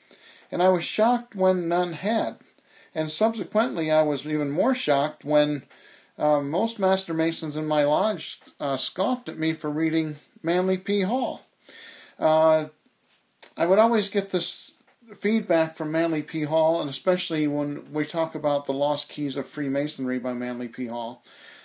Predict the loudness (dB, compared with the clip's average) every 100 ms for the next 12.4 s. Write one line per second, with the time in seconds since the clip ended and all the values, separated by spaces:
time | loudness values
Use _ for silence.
0 | _ -2 0 0 0 2 2 2 2 2
1 | 2 0 -4 -4 -6 -6 0 2 0 -4
2 | -10 -4 0 0 0 0 0 -4 -8 -6
3 | -4 -2 -2 -2 -4 -2 0 0 -4 -8
4 | -8 -4 -2 -2 -4 -4 2 4 4 2
5 | -2 -4 -4 -2 -4 -4 -4 -4 -6 -8
6 | -10 -8 -8 -6 -6 -8 _ -20 -20 -20
7 | _ -14 -8 -8 -2 0 2 0 -2 -2
8 | 0 0 0 -4 -2 -2 -2 -6 -4 -4
9 | -6 -8 -8 -4 -2 -2 -2 -6 -6 -6
10 | -6 -4 -4 -2 -2 -2 -6 -4 -2 -4
11 | -6 -8 -4 -4 -6 -8 -6 -4 -2 -4
12 | -6 -12 -16